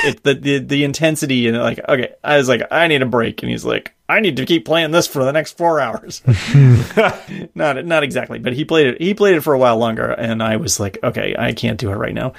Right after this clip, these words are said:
Um, and then the other game that I downloaded and enjoyed at least the first level of was Outlanders, which is sort of the opposite. It's a much more sedate, um, strategy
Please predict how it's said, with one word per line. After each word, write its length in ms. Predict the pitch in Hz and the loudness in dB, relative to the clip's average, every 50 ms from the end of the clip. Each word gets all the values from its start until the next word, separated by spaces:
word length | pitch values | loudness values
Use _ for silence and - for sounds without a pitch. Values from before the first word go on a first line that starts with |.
| - - - - _ _ | -16 -20 -20 -20 _ _
Um, 360 | - - 120 117 117 113 113 - - | -4 -2 0 0 0 0 -2 -2 0
and 140 | 147 135 143 | 0 2 2
then 120 | 151 156 | 2 2
the 160 | 156 147 151 151 | 2 2 4 4
other 200 | 180 240 262 202 | 4 4 4 2
game 340 | 147 147 156 151 143 139 | 0 0 -2 0 0 0
that 100 | 127 131 | 0 0
I 140 | 135 165 202 | 0 0 0
downloaded 540 | 175 156 127 117 113 117 113 120 120 120 - - | 0 0 0 0 0 -2 -2 -2 -4 -4 -6 -4
and 320 | 131 127 120 120 120 113 - | -4 -2 -2 -2 -2 -4 -4
enjoyed 560 | - 135 123 117 110 110 123 123 123 123 120 | -4 -4 -2 -2 -2 0 0 2 2 2 0
at 60 | 113 | -2
least 240 | 123 127 127 123 - | -2 -2 -4 -4 -4
the 60 | - | -8
first 340 | 107 - - 135 123 123 - | -8 -4 -2 -2 0 0 0
level 420 | 127 139 151 135 120 113 110 110 110 | 2 2 2 4 4 2 2 2 2
of 240 | 113 113 110 120 | 0 -2 -2 -4
was 260 | 117 113 113 113 113 - - | -4 -2 -2 -2 -4 -4 -2
Outlanders, 800 | 123 131 127 113 123 120 113 - - - - 113 - - - - - | 0 0 0 0 -2 -2 -2 -2 -4 -4 -4 -2 -4 -4 -6 -8 -6
which 160 | - 127 113 120 | -4 -2 0 0
is 300 | 117 107 - - - - - _ | 0 2 0 0 -2 -4 -12 _
sort 220 | - - - 135 120 | -8 -2 0 2 2
of 60 | 107 | 2
the 100 | 107 104 | 2 2
opposite. 340 | 107 104 107 - 101 101 98 | 2 2 0 0 -2 -4 -4
It's 120 | 104 - - | -4 -4 -4
a 40 | |
much 260 | 113 110 110 - - - | -2 -2 -4 -4 -2 -2
more 300 | 113 110 107 104 101 98 | 0 2 2 2 2 2
sedate, 800 | - - - 120 110 113 113 113 107 104 104 - - - - - - | 0 0 0 0 2 4 4 4 4 4 2 0 -2 -2 -2 -4 -6
um, 580 | - 117 110 110 110 110 110 110 110 110 - _ _ _ _ - - | -6 -4 -4 -4 -4 -4 -4 -6 -6 -8 -10 _ _ _ _ -4 0
strategy 720 | - - - 139 127 117 117 117 117 117 117 110 110 | 0 2 2 4 4 4 4 2 2 0 -2 -2 -4